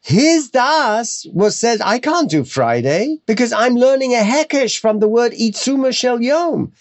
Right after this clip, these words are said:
And the Itzuma Shel Yom is Zochos Yom Shabbos Lekadosho, has to be on Shabbos.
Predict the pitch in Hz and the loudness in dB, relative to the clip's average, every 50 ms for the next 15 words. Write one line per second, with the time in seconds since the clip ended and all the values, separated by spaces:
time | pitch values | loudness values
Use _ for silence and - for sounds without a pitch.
0 | _ - - - - - 208 220 208 208 226 180 185 151 127 - - - 262 320 | _ -14 -12 -8 -4 0 0 0 2 0 -2 -2 -2 -4 -4 -4 -2 0 2 2
1 | 330 320 254 - - 208 214 214 190 196 220 262 302 320 311 262 - - 190 190 | 2 2 0 0 0 2 2 2 2 2 2 2 2 2 0 0 -2 -2 0 2
2 | 196 214 233 269 277 247 - - - - _ - 131 123 113 117 175 220 240 220 | 2 2 2 0 -2 -8 -12 -14 -18 -18 _ -4 -2 -2 2 2 2 2 2 2
3 | - 151 143 139 160 147 143 147 147 143 - 147 147 147 151 147 131 - 151 151 | 0 -2 -2 0 0 0 2 2 0 0 0 0 0 0 0 -2 -2 -2 -2 -2
4 | 143 151 147 170 208 214 214 196 - - 165 151 151 147 147 147 143 147 _ _ | 0 0 -2 0 0 0 -2 -2 -2 0 0 2 2 2 0 0 -2 -6 _ _
5 | - - - 151 143 - - 151 - 160 147 - 107 104 - 139 131 135 127 117 | -6 -2 -2 -2 -2 0 -2 0 0 0 0 0 -2 -2 -2 -2 -2 -4 -4 -4
6 | 104 80 - | -6 -6 -8